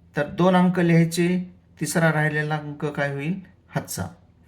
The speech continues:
म्हणजे पंचवीस लिहिले इथं. हातचे किती आले?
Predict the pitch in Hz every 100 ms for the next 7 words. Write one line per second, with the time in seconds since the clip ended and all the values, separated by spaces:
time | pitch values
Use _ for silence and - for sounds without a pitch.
0 | _ _ - 117 123 127 127 123 120 107
1 | 104 104 101 101 - - - _ _ _
2 | _ _ _ - - 147 175 147 135 139